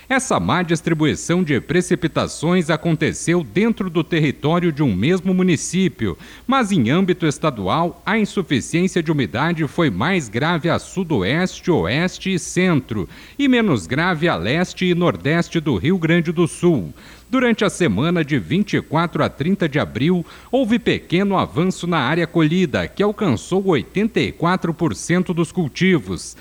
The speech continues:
A colheita foi retomada à medida que houve a finalização da operação em lavouras de soja.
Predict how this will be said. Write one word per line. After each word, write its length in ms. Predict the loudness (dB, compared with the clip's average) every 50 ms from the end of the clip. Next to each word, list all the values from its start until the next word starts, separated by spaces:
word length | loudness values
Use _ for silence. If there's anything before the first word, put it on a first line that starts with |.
| -20 -20 -20 -8 -4
A 100 | -4 -2
colheita 540 | 0 2 0 2 2 2 0 0 0 0 -2
foi 160 | 0 0 2
retomada 640 | 2 2 0 0 0 0 0 0 0 0 0 0 0
à 20 | 2
medida 520 | 2 2 0 0 0 -2 -2 0 -2 -2
que 160 | -2 0 0
houve 360 | 2 4 4 2 2 2 2 0
a 120 | 0 -2
finalização 960 | -2 -2 0 0 2 2 0 0 -2 -2 0 -2 -2 -2 -2 -2 0 0 0
da 120 | 2 2 0
operação 760 | 0 0 2 2 2 2 0 -2 -4 -2 0 0 2 2 2
em 40 | 2
lavouras 540 | 2 2 0 0 -2 0 0 2 2 0
de 160 | 0 0 -2 -2
soja. 640 | -2 0 2 2 4 2 2 0 -2 -4 -6 -6